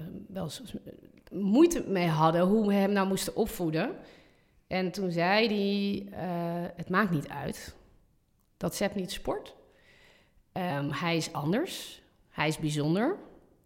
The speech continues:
Wees lief voor hem, want hij kan dingen die niemand anders kan." En ik kan me voorstellen dat je er soms gek van wordt en dat je hem niet snapt.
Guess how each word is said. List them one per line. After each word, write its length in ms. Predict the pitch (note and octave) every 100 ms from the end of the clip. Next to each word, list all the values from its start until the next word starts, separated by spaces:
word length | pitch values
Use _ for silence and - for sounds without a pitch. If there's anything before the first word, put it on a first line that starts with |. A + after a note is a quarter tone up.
| _ - - -
Wees 200 | - G#3
lief 320 | F3 A3 D4+ -
voor 180 | C3 G#2
hem, 80 |
want 120 | C#3 D#3
hij 200 | F3 G#3+
kan 220 | G#3+ G3
dingen 300 | G#3 B3+ B3
die 100 | G#3
niemand 280 | G#3 G3 F#3
anders 380 | F3+ D#3+ -
kan." 200 | - C3 E2 - - - - - _ _ _
En 120 | D3+
ik 80 | D#3
kan 120 | G3
me 60 | F#3+
voorstellen 460 | - B3 C4 G#3
dat 100 | F#3
je 60 | F3+
er 60 |
soms 200 | F#3+ F3
gek 220 | - A#3 A#3+
van 180 | B3
wordt 220 | A3+ A#3 G#3+
en 60 |
dat 120 | F3
je 60 | F#3
hem 100 | E3
niet 140 | C#3+
snapt. 580 | - - F3+ - - -